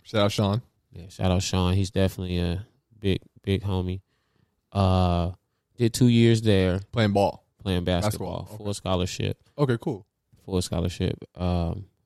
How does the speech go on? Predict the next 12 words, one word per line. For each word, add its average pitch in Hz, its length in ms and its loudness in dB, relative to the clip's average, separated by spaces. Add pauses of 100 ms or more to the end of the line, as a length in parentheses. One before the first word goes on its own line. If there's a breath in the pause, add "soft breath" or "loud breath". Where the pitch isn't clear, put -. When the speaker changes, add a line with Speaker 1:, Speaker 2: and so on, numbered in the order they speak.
(120)
Speaker 2:
from 101 280 -2
there, 95 460 2
I - 40 -6
went 95 220 -6
to 98 120 0
a 95 40 2
Division 95 440 -2
two 98 200 -18
school 95 460 -14 (260)
in 92 200 -2
Oklahoma. 98 720 0 (200)
Speaker 1:
Mm-hmm. 101 240 -16